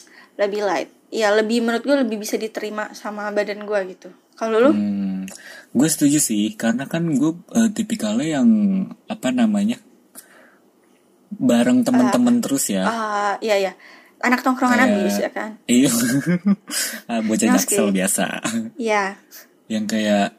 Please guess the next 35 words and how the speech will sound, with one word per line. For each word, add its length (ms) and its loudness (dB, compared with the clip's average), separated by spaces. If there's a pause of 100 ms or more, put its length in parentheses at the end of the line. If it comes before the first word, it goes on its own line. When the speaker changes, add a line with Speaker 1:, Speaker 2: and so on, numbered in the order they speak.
Speaker 2:
apa 240 -2
namanya, 360 4
nggak 240 2
mau 240 2 (100)
pulang, 460 2
tiba-tiba 540 0
gue 340 0 (400)
nggak 220 2
bisa 200 0
pulang 600 4
gitu 220 -2
kan. 520 -4
Speaker 1:
Oh, 100 0 (140)
Speaker 2:
Kayak 80 0
Speaker 1:
iya. 200 2
Speaker 2:
gue 120 2
kenapa-napa 260 4
Speaker 1:
Oh, 100 10
iya, 120 6
Speaker 2:
di 100 8
Speaker 1:
betul, 140 4
Speaker 2:
jalan 160 4
Speaker 1:
betul. 320 4
Itu 160 4
adalah 160 4
Speaker 2:
gitu. 100 -4
Speaker 1:
poinnya. 340 0 (720)
Speaker 2:
Itu 260 0
adalah 280 4
poinnya 360 4
sebenarnya. 540 -4 (260)
Speaker 1:
<laughs> 220 -6
Speaker 2:
Jadi 180 2
kayak 340 2 (380)
ini, 320 4